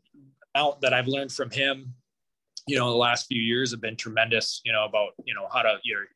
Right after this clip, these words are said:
your, the footwork and, uh, head movement and, uh, you know, blocking drills. So it's been really great and, uh,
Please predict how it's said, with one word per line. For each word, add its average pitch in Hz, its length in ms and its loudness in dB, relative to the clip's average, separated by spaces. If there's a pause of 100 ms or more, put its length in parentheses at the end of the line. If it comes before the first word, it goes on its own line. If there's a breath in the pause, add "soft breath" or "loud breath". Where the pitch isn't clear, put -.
your, 104 240 -6
the 98 140 -10
footwork 127 880 0
and, 110 100 2
uh, 95 480 0 (180)
head 135 220 0
movement 110 460 -2
and, 101 640 -4
uh, 95 340 0 (120)
you 127 80 -2
know, 98 160 -2 (280)
blocking 131 440 4
drills. 104 400 -2
So 98 340 -2 (480 soft breath)
it's - 80 -10
been 160 200 4
really 151 260 6
great 131 400 4
and, 120 200 -4
uh, 113 360 -4